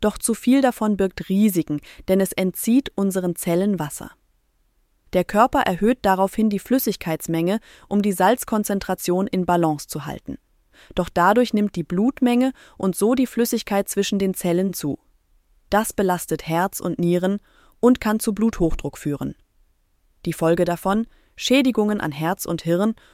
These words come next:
und ein erhöhtes Risiko für Herzinfarkt oder Schlaganfall. Die Deutsche Gesellschaft für Ernährung empfiehlt für Erwachsene daher maximal sechs Gramm Kochsalz pro Tag.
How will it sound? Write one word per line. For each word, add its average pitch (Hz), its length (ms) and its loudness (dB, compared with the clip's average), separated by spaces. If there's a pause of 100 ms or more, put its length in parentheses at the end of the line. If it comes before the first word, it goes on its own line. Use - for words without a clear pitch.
(140)
und 262 200 4
ein 202 100 -2
erhöhtes 180 480 0
Risiko 190 400 -2
für 170 160 -4
Herzinfarkt 180 840 -4
oder 196 220 -2
Schlaganfall. - 720 -4 (640)
Die 180 80 -2
Deutsche 214 380 6
Gesellschaft 233 640 2
für - 160 -2
Ernährung 214 480 2
empfiehlt 220 400 -2
für - 80 -6
Erwachsene 214 520 -2
daher 185 280 0
maximal 190 580 0
sechs - 260 -2
Gramm 180 220 -2
Kochsalz 170 480 -4
pro - 160 -6
Tag. - 400 -10